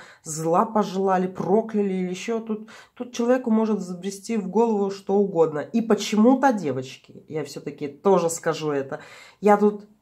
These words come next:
читаю, сущность какая-то есть, какая-то есть лярва у этого мужика, да, и вот эта лярва даже может говорить за него. Всё. Всё, вот такой вот был третий расклад.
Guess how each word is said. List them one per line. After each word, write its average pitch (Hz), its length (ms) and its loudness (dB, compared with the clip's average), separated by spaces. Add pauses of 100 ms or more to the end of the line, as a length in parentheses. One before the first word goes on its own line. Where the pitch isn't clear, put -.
читаю, 170 720 2 (180)
сущность 175 720 -6
какая-то 160 540 -8
есть, 143 460 -8 (280)
какая-то 185 520 2
есть 190 360 0
лярва 165 400 2
у 151 120 0
этого 147 300 -6
мужика, 156 540 -6
да, 170 300 -2 (280)
и 175 80 -10
вот 190 160 4
эта 196 160 0
лярва 202 380 4
даже 175 240 -2
может 170 280 0 (280)
говорить 160 560 -2
за 151 180 -8
него. 147 480 -6
Всё. 147 420 -4 (1040)
Всё, - 300 -2
вот 160 180 -4
такой 190 360 4
вот 165 280 0
был 160 240 2
третий 160 420 -4
расклад. 156 560 -6